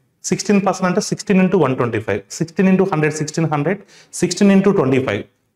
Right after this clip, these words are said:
ఫోర్ హండ్రెడ్, సిక్స్టీన్ ట్వంటీ ఫైవ్ times four hundred. So four hundred plus ఒక సిక్స్టీన్ హండ్రెడ్, టూ థౌజండ్ వస్తుంది. టూ థౌజండ్ తీసేస్తే ఎంత? ten thousand five hundred.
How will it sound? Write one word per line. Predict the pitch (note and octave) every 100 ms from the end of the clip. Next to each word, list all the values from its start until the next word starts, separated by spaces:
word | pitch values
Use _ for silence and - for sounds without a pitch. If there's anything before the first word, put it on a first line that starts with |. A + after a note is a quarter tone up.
| -
ఫోర్ | D#3+ C#3
హండ్రెడ్, | A#2 G2+ G2+ -
సిక్స్టీన్ | C#3+ E3 D3+
ట్వంటీ | D3 D#3
ఫైవ్ | D#3+ D#3
times | E3 -
four | C3+ A#2
hundred. | A2+ G#2 G#2+ - _ _ -
So | D#3 -
four | G3 G3+
hundred | G3+ G3 G3 G3+ G3+
plus | A#3 C#4+ - - _ _ _ _ _ _ _ _ -
ఒక | F#3 G3
సిక్స్టీన్ | G3 G3+ C#3
హండ్రెడ్, | A2+ G2+ G2+ -
టూ | F#3 F3
థౌజండ్ | E3+ D#3 G#2+
వస్తుంది. | - G#2 - - _ _ _ _ _ _ _ _ _ _ _ _ _ _ _ _ -
టూ | G3 G3
థౌజండ్ | G3+ G3+ G3
తీసేస్తే | G3+ F#3 F3+
ఎంత? | E3+ F#3 F3+
ten | D#3+ D#3+
thousand | E3 D3+
five | B2 A2+
hundred. | G2+ G2+